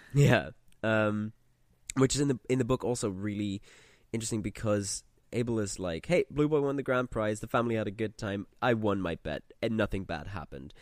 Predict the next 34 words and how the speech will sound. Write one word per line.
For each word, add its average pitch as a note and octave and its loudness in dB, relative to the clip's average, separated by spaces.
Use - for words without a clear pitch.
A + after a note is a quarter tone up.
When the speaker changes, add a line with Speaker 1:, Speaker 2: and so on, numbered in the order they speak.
Speaker 2:
And A#2 0
the A2+ 0
storekeeper A2 -2
pays C3 0
his G#2+ -4
bet, F#2 -4
but F#2+ -6
it's - -8
insinuated F#2+ -6
that F2 -8
he F2 -8
looks A#2 2
at F2+ -2
the G2 -4
children G2 -2
and F#2 -4
is F2+ -6
like, F#2 -8
"Oh, F2 -2
something G2+ -4
worse E2+ -2
than D2 -10
anything E2+ -6
you F2+ -10
can F2 -12
think C#2+ -12
of B1+ -16
happened," B1+ -12
and E2+ -8
Abel D2+ -10
doesn't D2 -14
know. G1+ -16
Speaker 1:
No. G3+ -6
Speaker 2:
Which, - -6